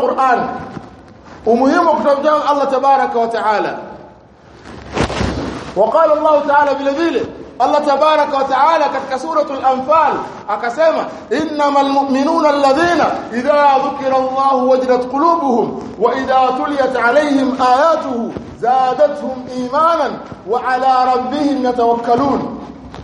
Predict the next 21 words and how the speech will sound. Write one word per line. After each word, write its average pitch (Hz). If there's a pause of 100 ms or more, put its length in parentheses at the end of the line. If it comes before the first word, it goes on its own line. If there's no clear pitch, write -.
(800)
Allah 294
anasema, 285
"إنما 320
المؤمنون." 214 (1200)
Anasema 277
hakika 302
waumini 311
wa 269
kweli. 262 (1300)
"الذين 285
إذا 285
ذكر 285
الله." 254 (1400)
Pindi 285
Allah 320
tabaraka 294
wa 269
taala 277
anapotajwa, 254 (680)
Wajilat 311
qulubuhum. 220